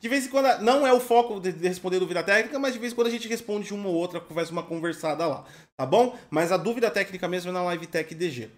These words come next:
Me-, e mesmo assim, muito obrigado pela sua participação. Agora, voltando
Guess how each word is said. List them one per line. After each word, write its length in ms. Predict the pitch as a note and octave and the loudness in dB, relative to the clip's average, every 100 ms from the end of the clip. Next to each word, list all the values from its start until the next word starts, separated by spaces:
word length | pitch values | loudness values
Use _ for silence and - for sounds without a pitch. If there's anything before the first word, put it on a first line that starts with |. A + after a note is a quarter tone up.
| _ | _
Me-, 240 | C3 D3 C#3+ | -6 -4 -2
e 40 | |
mesmo 240 | D#3+ F3 F3 | -2 -2 -4
assim, 140 | E3 | -8
muito 160 | F3 F#3 | -8 -8
obrigado 320 | E3+ D#3 D#3 | -4 -4 -2
pela 140 | D#3+ | -4
sua 160 | D#3 D#3 | -4 -6
participação. 600 | D#3 D3+ - D#3 C#3+ A#2+ - - - | -6 -6 -6 -6 -6 -12 -14 -16 2
Agora, 280 | A#3 C#4+ C4+ | 8 8 8
voltando 520 | C#4 C#4 G#3+ B2+ | 4 6 6 6